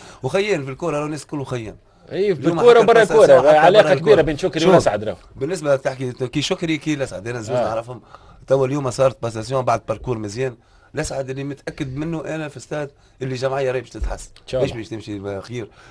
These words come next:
Speaker 1: باش تمشي ما خير كما قلت. واللي جوار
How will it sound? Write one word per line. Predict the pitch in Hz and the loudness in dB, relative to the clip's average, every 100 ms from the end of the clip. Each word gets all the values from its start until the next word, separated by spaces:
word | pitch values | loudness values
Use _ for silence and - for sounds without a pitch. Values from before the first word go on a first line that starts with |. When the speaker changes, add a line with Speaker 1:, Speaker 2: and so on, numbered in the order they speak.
| - | -8
Speaker 1:
باش | 113 | -6
تمشي | 156 151 139 | -6 -6 -4
ما | 123 | -4
خير | 139 139 | -6 -6
كما | 147 135 | -4 -2
قلت. | 131 104 _ - - | -2 -6 _ -16 -8
واللي | 127 143 | -4 -4
جوار | 131 147 170 170 | -4 -2 -2 -2